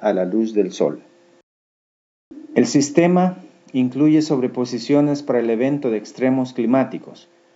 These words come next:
como sensor de lluvia para cerrar el techo en caso de lluvia, un sensor de viento para cerrar las paredes para proteger las plantas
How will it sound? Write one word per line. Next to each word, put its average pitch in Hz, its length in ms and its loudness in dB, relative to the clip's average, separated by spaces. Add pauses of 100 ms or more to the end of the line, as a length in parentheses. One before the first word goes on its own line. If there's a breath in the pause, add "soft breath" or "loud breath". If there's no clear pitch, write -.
(140)
como 98 240 -4
sensor 113 580 0
de 147 140 2
lluvia 131 480 0
para 101 200 -4
cerrar 117 360 0
el 120 160 -2
techo 120 260 -2
en 107 120 -4
caso 113 260 0
de 127 120 0
lluvia, 107 380 2 (460 soft breath)
un 98 120 -6
sensor 101 460 0
de 143 120 4
viento 127 480 2
para 104 200 -4
cerrar 110 340 -2
las 117 140 -6
paredes 110 580 0
para - 240 -18
proteger 101 440 -4
las 110 140 0
plantas 120 640 0